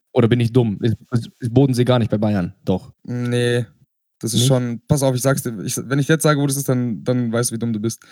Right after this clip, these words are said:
Speaker 2: Also du hast den See
Speaker 1: Oh
Speaker 2: vor dir,
Speaker 1: Mann.
Speaker 2: guckst geradeaus,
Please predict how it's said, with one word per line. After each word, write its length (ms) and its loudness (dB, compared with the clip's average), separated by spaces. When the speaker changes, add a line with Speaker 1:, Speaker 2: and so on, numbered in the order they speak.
Speaker 2:
Also 200 0
du 40 4
hast 120 2
den 100 0
See 100 4
Speaker 1:
Oh 80 0
Speaker 2:
vor 140 4
dir, 180 2
Speaker 1:
Mann. 160 -6
Speaker 2:
guckst 220 -2
geradeaus, 600 0